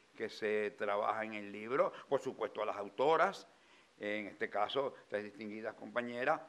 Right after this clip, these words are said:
porque es ahí donde vamos a, a establecer la polémica.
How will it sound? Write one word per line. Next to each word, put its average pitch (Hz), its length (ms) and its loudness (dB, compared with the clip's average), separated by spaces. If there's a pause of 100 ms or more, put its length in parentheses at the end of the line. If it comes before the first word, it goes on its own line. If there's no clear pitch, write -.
(840)
porque 151 540 6
es 147 120 0
ahí 160 300 2
donde 170 240 -2
vamos 147 340 2
a, 123 220 0
a 113 120 -2
establecer 123 840 -2 (1600)
la 120 100 -4
polémica. 101 520 -4